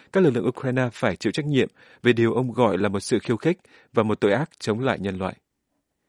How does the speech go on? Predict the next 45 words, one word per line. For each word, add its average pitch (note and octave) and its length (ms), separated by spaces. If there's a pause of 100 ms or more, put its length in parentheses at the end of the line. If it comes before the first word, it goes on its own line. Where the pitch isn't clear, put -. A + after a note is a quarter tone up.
(140)
Trong C#3+ 120
khi C#3 80
đó, A#2 320
quân C#3 120
đội A2 140
Ukraine A#2 360
nói G#2+ 300 (200)
các E3+ 120
binh D#3 120
sĩ C3 200
nước D#3+ 120
này A#2+ 240
đã G#2 160
rút D#3+ 160
khỏi A2 200
sân A2+ 180
bay A2 200
Donetsk. A2 460 (600)
Các F#3 100
binh E3 120
sĩ - 120
Ukraine C#3+ 520
và A2+ 100
các C3+ 140
phần A#2 140
tử G#2 120
đòi F#2+ 200
ly A2+ 100
khai A#2 180
thân A2+ 180
Nga A2+ 220 (300)
đã A2 180
giao C3+ 140
tranh B2 340
để G#2+ 140
giành F#2+ 180
quyền G2+ 180
kiểm F#2+ 180
soát D3+ 220
phi B2+ 140
trường G2+ 200
này F#2+ 280
nhiều G2+ 260
tháng G2 180
qua. G2 300